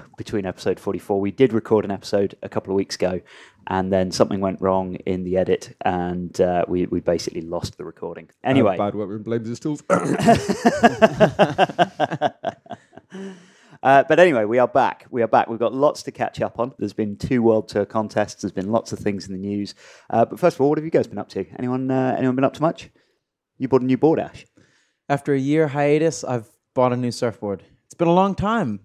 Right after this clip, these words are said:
Speaker 3: I, I think it's been since I was preparing for Indo last year that I got a new board. But yeah, I bought a, a five two keel fin fish, a, a new twin fin. I've been surfing that M R so much. I just love the speed that a, a twin fin gives you. So,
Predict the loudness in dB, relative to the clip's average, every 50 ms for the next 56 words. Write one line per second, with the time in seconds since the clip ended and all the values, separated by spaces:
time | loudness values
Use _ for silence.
0 | _ _ -8 -4 -4 -2 -2 0 -2 -2 -4 -4 -8 -4 -4 -4 -4 -4 -6 -8
1 | -8 -4 0 0 0 0 0 -4 -12 -6 -2 -2 -2 -2 -2 -2 -2 0 0 0
2 | 2 2 2 2 0 -4 -6 -12 -18 -12 -10 -10 -8 -8 -8 -8 -6 -6 -6 -6
3 | -6 -8 -10 -10 -6 -2 0 0 0 0 -2 -2 0 2 4 4 4 2 2 0
4 | 0 2 2 2 2 2 0 0 -2 -4 -10 _ -6 -4 -2 0 -2 -2 -4 _
5 | -4 -2 -2 0 0 -2 -4 _ _ _ _ _ _ _ _ _ _ _ -6 0
6 | 2 4 4 2 2 0 0 0 0 0 -2 -6 -4 -2 -2 -2 -2 -4 -12 -18
7 | -18 _ -6 -2 0 2 2 2 2 0 -2 -2 -2 -2 -2 -2 0 -2 -2 -2
8 | 0 -2 -4 -4 -2 -6 -6 -8 -6 -4 -4 -4 -2 -2 -6 -4 -4 -2 -2 0
9 | 2 2 2 2 2 0 -2 -4 -4 -2 -2 -4 -6 -8 -8 -10 -10 -10 -8 -8
10 | -10 -12 -12 -12 -4 2 4 6 6 4 2 -4 -8 -10 -6 -4 -4 -2 -2 -2
11 | -2 -2 -2 -2 -4 -10 -12 -8 -6 -6 -6 -4 -6 -6 -6 -4 -6 -8 -12 _
12 | _ _ _ _ _ _ _ _ 4 4 4 4 4 -2 -2 -2 -2 -4 -4 -2
13 | -2 -4 -4 -6